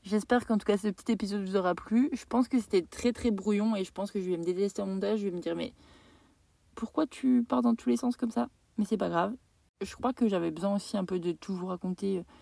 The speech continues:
ce que j'avais dans ma tête et vous faire des petites updates de tout ce qui se passait.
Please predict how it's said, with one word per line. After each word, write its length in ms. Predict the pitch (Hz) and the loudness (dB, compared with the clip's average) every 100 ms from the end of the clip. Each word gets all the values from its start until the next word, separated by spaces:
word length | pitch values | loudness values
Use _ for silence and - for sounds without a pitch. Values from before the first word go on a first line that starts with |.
| - _ _ _ - | -20 _ _ _ -20
ce 100 | - | -8
que 160 | - 208 | -2 0
j'avais 280 | 196 180 | 2 0
dans 120 | 180 185 | -2 0
ma 180 | 180 | -2
tête 380 | 180 185 202 190 - | -2 0 0 -2 -2
et 480 | 175 175 170 170 - | -2 0 -2 -2 -4
vous 140 | 185 | -6
faire 180 | 185 196 | -2 -2
des 100 | 185 | -2
petites 360 | - - 180 196 | -6 -10 -6 -4
updates 520 | 170 180 180 180 - | 0 2 2 0 -8
de 80 | 185 | -8
tout 140 | - | -8
ce 100 | - | -12
qui 120 | - | -8
se 80 | 202 | -6
passait. 400 | - 180 - 175 | -2 -4 -2 -6